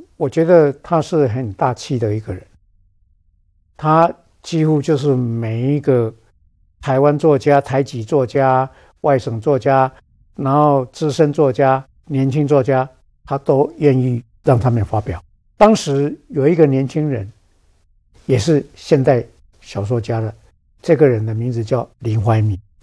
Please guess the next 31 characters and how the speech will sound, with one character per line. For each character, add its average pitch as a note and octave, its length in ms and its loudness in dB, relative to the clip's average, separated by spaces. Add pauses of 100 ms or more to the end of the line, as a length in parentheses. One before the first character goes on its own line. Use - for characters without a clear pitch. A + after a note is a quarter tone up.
(280)
林 F3 200 -4
怀 G3+ 140 4
民 D3 340 -2 (280)
他 E3 160 -2
后 E3 100 4
来 C3+ 140 2
是 G#2 120 -10
跳 C3+ 220 -2
现 A#2+ 220 -4
代 A2 180 -2
舞， F2 160 -12 (720)
我 B2 100 -6
们 C3 80 -2
就 D#3+ 140 2
可 D#3 140 2
以 C#3+ 60 2
看 D3 200 -2
得 A#2 100 -4
到， A2+ 300 -4 (1300)
因 G#3+ 140 2
为 A3 160 6
有 D3 100 2
现 F3+ 200 -2
代 F3 160 4
舞 A2 160 -8
的 A2+ 100 -12
出 C3+ 220 -12
现， B2 240 -10 (1300)
才 D#3+ 240 2
使 A#2+ 320 -6
得 A#2 280 -6